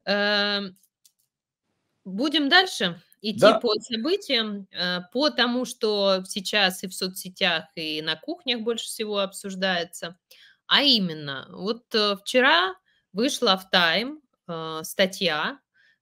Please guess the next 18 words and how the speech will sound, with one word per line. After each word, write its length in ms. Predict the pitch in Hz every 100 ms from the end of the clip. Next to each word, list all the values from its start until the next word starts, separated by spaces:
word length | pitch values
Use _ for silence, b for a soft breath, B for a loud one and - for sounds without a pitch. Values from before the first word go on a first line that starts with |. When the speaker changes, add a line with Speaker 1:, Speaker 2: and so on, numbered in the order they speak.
| 170
Speaker 1:
где 360 | 180 208 294
на 220 | 240 208 196
обложке 520 | 185 196 254 - 190
Time, 240 | 208 208
ну, 160 | 185 196
мы 80 | 196
понимаем, 440 | 185 196 180 147 147
во-первых, 400 | 151 151 185 160 -
в-, 300 | 151 - -
всегда 360 | - 180 269
престижно 680 | 262 185 185 - 254 254 196
попасть 460 | 151 156 180 202 190
на 100 | 151
обложку 440 | 151 170 175 -
Time. 300 | 151 135 135
Вот 140 | 135 -
на 100 | 170
обложке 400 | 202 247 -